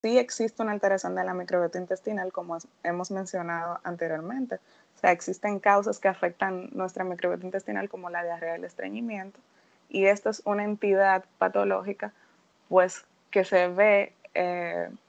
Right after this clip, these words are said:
afectada y que cursa con un cuadro clínico,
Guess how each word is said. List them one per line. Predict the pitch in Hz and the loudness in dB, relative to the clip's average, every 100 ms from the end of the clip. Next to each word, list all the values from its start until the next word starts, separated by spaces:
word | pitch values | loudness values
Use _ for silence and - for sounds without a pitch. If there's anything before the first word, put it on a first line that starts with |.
| _ - - | _ -8 2
afectada | 185 185 185 - 202 185 | 2 4 -2 6 8 8
y | 180 | 2
que | - 175 165 - - _ _ - | 0 0 0 -6 -20 _ _ 0
cursa | 226 220 190 | 0 0 -2
con | 185 | -4
un | 180 | 0
cuadro | 196 202 202 | 2 2 0
clínico, | 196 175 170 165 - | -6 -8 -10 -12 -16